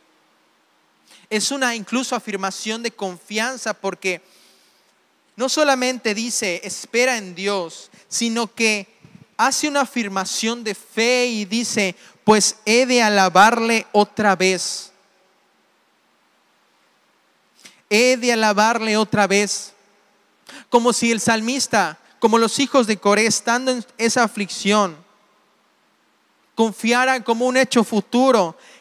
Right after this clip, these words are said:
creyendo que el Señor los iba a llevar de nuevo al templo, creyendo de nuevo que el Señor los iba a rescatar, que de nuevo lo alabarían de nuevo, que de nuevo estarían en el templo. De nuevo esta frase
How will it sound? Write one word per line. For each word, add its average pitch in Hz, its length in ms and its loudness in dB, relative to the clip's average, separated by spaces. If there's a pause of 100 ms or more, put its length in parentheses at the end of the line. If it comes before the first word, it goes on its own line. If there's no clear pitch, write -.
(100)
creyendo 226 680 0
que 226 100 0
el 214 100 -2
Señor 220 440 0
los 233 220 -2
iba 240 160 0
a 233 40 0
llevar 214 400 -2
de 220 100 -4
nuevo 214 320 -2
al 202 160 -2
templo, 196 560 -4 (240)
creyendo 233 640 2
de 226 100 -2
nuevo 208 600 -2 (200)
que 214 100 0
el 208 120 0
Señor 220 440 -2
los 240 220 -2
iba 233 200 0
a - 20 -2
rescatar, 202 680 -6
que 214 140 -4
de 208 120 -6
nuevo 220 600 -2 (180)
lo 185 140 4
alabarían 185 600 0
de 170 80 -6
nuevo, 156 440 -8 (540)
que 220 100 -2
de 233 100 0
nuevo 262 200 4
estarían 233 580 0
en 185 140 -6
el 160 160 -10
templo. 175 580 -10 (800)
De 202 140 -2
nuevo 254 280 0
esta 233 280 -6
frase 214 760 -4